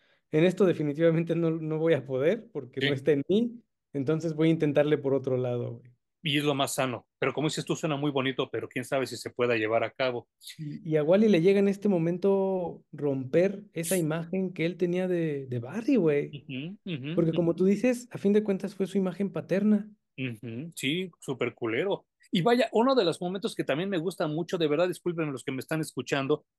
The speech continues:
Speaker 2: pero este momento donde Johnny Quick y Max Mercury se desoxidan y
Speaker 1: Ah,
Speaker 2: empiezan
Speaker 1: sí.
Speaker 2: a hacer chido las cosas y se avientan hasta sus chócalas.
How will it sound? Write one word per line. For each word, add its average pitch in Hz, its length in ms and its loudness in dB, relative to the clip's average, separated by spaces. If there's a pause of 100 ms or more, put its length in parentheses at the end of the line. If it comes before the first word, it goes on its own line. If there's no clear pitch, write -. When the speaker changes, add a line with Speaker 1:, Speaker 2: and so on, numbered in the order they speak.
(140)
Speaker 2:
pero 151 180 6
este 214 160 0
momento 170 460 0
donde 143 360 0
Johnny 170 280 -4
Quick 160 320 0 (640)
y 147 200 0
Max 151 240 -6
Mercury 165 440 0
se 123 140 0
desoxidan 139 760 -4 (360)
y 143 140 2
Speaker 1:
Ah, 117 280 -4
Speaker 2:
empiezan 196 160 2
Speaker 1:
sí. - 20 -
Speaker 2:
a 170 40 0
hacer 160 200 -2
chido 185 220 -2
las 131 160 -2
cosas 175 360 -6 (340)
y 151 100 -12
se 147 100 -2
avientan 151 320 0
hasta 127 260 -2
sus 131 160 -8
chócalas. 165 560 -2